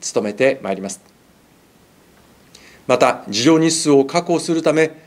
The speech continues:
夏季休業の短縮等を行うこととしました。休止を継続している県有施設については、適切な感染防止策を講じた上で、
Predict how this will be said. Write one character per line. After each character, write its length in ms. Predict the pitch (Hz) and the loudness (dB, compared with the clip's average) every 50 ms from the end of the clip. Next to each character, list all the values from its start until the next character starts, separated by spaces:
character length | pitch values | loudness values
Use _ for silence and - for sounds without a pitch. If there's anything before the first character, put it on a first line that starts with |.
| _ _ _ _ - | _ _ _ _ -6
夏 320 | - 139 139 139 214 226 | -2 -2 -2 -2 -4 -8
季 40 | 220 | -6
休 220 | - 254 254 240 | -4 -4 -2 -2
業 260 | 190 190 180 165 147 | 2 2 2 2 2
の 260 | 143 147 156 156 156 - _ _ - | 0 0 -2 -2 -4 -8 _ _ -18
短 240 | - - 120 156 214 | -10 -6 -4 -4 -4
縮 400 | 226 - - - 226 220 196 - - - _ - | -4 -6 -8 -6 -6 -6 -6 -6 -8 -18 _ -4
等 100 | - 226 | -2 0
を 400 | 202 185 185 185 190 190 185 135 | 2 4 4 4 2 2 0 -6
行 120 | - 147 | -4 -4
う 200 | 135 135 131 131 | -4 -4 -4 -4
こ 100 | 131 135 | -6 -6
と 120 | 127 139 127 | -8 -6 -4
と 120 | - 156 | -4 -6
し 140 | 151 - 120 | -6 -6 -6
ま 80 | 120 113 | -8 -8
し 100 | - - | -6 -8
た。 140 | 101 87 - - - - - - _ _ _ _ _ _ - - _ _ _ - - - - - - - - _ _ _ | -8 -10 -12 -18 -20 -20 -20 -20 _ _ _ _ _ _ -20 -20 _ _ _ -20 -20 -20 -20 -20 -20 -20 -20 _ _ _
休 200 | - - 160 190 | -4 0 2 2
止 260 | 202 196 - - 185 175 | 2 2 2 2 2 2
を 100 | 165 - | 2 0
継 220 | - - 143 180 | 0 0 0 0
続 300 | 190 208 208 208 - 196 | 2 0 -2 -2 -4 -6
し 80 | - - | -6 -2
て 80 | 190 | 0
い 100 | 185 175 | 2 4
る 320 | 165 180 180 175 - - - _ _ | 4 4 2 2 -2 -14 -18 _ _
県 300 | - - 135 147 185 226 | -10 -4 -2 -2 -2 -2
有 180 | 233 233 226 220 | -4 -4 -6 -8
施 60 | 220 | -6
設 280 | - - 180 - - 139 | -4 -4 -4 -4 -4 -8
に 120 | 123 107 | -8 -8
つ 120 | - - 151 | -6 -4 -4
い 80 | 131 | -2
て 80 | - 113 | -2 -2
は、 180 | 113 104 - - - _ _ _ _ _ _ _ _ _ _ _ - | -4 -4 -6 -10 -18 _ _ _ _ _ _ _ _ _ _ _ -2
適 220 | 135 135 131 131 | 0 0 0 0
切 280 | - 208 208 208 208 185 | 0 0 0 2 2 2
な 280 | 180 175 170 170 - - | 2 2 2 0 -4 -10
感 200 | - - 135 170 | -6 -4 -2 -2
染 220 | 196 - 220 208 202 | -2 -2 -2 -2 -2
防 140 | 190 220 220 | -2 -2 -4
止 40 | 214 | -2
策 280 | 214 - 214 190 - | -2 -2 -2 -2 -2
を 140 | 180 170 160 | -2 -2 -2
講 180 | 165 165 165 160 | -2 -2 -2 -2
じ 100 | 156 - | 0 0
た 100 | 170 156 | 0 2
上 140 | 160 160 147 | 2 2 2
で、 300 | 143 147 147 147 - | 2 0 -2 -2 -6